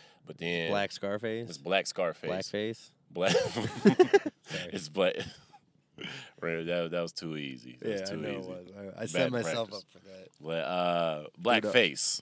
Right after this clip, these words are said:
Speaker 2: Yeah, threw it off the backboard to myself.
Speaker 1: <laughs> Yeah. Like LeBron.
Speaker 2: Mm.
Speaker 1: Uh, but nah, it's, uh,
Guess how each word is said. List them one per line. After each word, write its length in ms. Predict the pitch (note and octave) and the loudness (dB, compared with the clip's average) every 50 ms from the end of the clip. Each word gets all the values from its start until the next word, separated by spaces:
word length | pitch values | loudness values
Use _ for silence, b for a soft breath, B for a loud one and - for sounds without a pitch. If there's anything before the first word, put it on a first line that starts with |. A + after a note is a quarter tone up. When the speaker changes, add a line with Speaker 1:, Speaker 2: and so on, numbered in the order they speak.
| - - | -6 -10
Speaker 2:
Yeah, 200 | A2 G#2+ G2+ F#2 E2 - | -10 -8 -8 -8 -10 -10
threw 100 | - B2 | -10 -6
it 60 | B2 A#2+ | -4 -2
off 100 | A2+ G2 | -2 -2
the 80 | G#2 | -2
backboard 420 | F2 G#2+ G2+ G2+ G2 - G2+ F#2+ F#2 | 0 2 2 2 0 -2 -4 -4 -4
to 60 | F2 | -4
myself. 440 | F2 F2 E2 - - E2+ E2 - - C3 | -6 -8 -8 -10 -12 -14 -8 -4 -4 2
Speaker 1:
<laughs> 40 | A2 | 4
Yeah. 720 | - - F3 - B4 C#5 A#4 F4 - - - - F#4+ E3+ - E3+ - - F#3 - - _ - - B D3+ B B B B B B - | 8 10 10 10 10 8 6 2 0 0 4 6 6 6 6 6 6 4 4 4 2 _ -16 -14 B -12 B B B B B B -12
Like 140 | C2+ - - | -12 -12 -12
LeBron. 560 | C#2+ D2 C#2+ D#2+ E2 E2+ E2 D2+ C#2 B1 A1+ - _ _ _ - | -12 -8 -6 -4 -2 0 0 0 -2 -4 -6 -12 _ _ _ -12
Speaker 2:
Mm. 260 | G2+ G2 F#2+ F2+ E2+ E2 D#2 - | -12 -10 -10 -12 -14 -14 -12 -8
Speaker 1:
Uh, 440 | C2+ D2 D#2 D#2+ D#2+ D#2+ D#2+ D2+ C#2 | -6 -4 -2 0 0 2 0 0 -2
but 220 | D2 E2+ F#2+ F#2+ F#2+ | -2 0 0 0 2
nah, 280 | G#2+ G#2+ G#2 G2 F#2 | 2 4 4 4 2
it's, 400 | E2+ C#2+ G2+ G#2+ G#2+ G#2 - - - | 2 0 0 -2 -2 -2 -4 -4 -2
uh, 680 | - F2 G#2 G#2 G#2 G2+ G2+ G2 F#2+ F#2+ F#2 F#2 F#2 | 0 2 2 4 4 4 4 4 4 4 2 0 -4